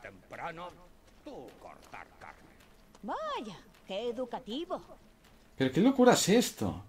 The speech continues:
Speaker 2: La gota que colmó el vaso. No podía soportar ni un segundo más con un tipo metiéndose conmigo creyéndose que es mejor que yo.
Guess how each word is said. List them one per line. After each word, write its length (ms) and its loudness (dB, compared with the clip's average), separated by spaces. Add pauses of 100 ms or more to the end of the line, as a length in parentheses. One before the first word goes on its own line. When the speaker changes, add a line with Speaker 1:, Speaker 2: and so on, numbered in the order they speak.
(1300)
Speaker 2:
La 180 -4
gota 260 -6
que 140 -18
colmó 320 -6
el 80 -6
vaso. 260 -14 (260)
No 120 -4
podía 260 -4
soportar 460 -8
ni 80 -4
un 80 -4
segundo 360 -6
más 200 -8
con 160 -6
un 80 -8
tipo 240 -8
metiéndose 480 -8
conmigo 360 -6
creyéndose 540 -8
que 140 -6
es 100 -8
mejor 320 -10
que 120 -16
yo. 120 -18